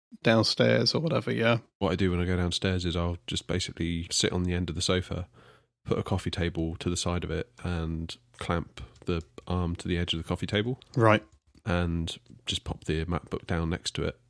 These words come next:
Speaker 2: And then that's it, that's good to go. There's been a couple of occasions where I've recorded down at my parents' place when they've been away.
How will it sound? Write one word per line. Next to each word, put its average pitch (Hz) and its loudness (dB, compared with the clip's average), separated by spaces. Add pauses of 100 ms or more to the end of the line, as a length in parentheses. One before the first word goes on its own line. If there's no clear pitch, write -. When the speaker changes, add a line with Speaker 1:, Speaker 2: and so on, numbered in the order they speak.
(540)
Speaker 2:
And 85 -2
then 85 -2 (160)
that's - -2
it, 98 0
that's - -4
good - -4
to - -12
go. 92 -2 (600)
There's 92 -4
been 95 2
a 92 0
couple 95 -2
of 85 -2
occasions 87 -2
where 90 0
I've 85 -4
recorded 87 -2
down 85 0
at - -6
my - -2
parents' 90 -2
place - -4
when 90 -2
they've 87 -4
been - -6
away. 78 -4